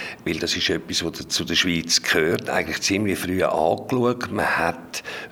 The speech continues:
etwas daraus gemacht, man hat Durchgangsplätze geschaffen,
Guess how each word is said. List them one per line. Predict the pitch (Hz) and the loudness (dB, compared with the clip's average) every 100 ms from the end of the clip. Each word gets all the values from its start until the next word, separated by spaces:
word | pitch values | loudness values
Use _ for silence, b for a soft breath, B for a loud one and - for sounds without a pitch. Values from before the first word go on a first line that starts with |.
| - | -4
etwas | 95 - - - | -4 -2 -2 -2
daraus | 82 78 - | 0 -2 -2
gemacht, | - 82 87 - - - | -2 2 4 4 2 2
man | 95 85 | 2 2
hat | 78 - - | 0 -2 -6
Durchgangsplätze | - 92 - 117 107 107 110 110 | 0 0 2 0 0 2 2 2
geschaffen, | - 101 101 - 120 | 2 2 0 0 -2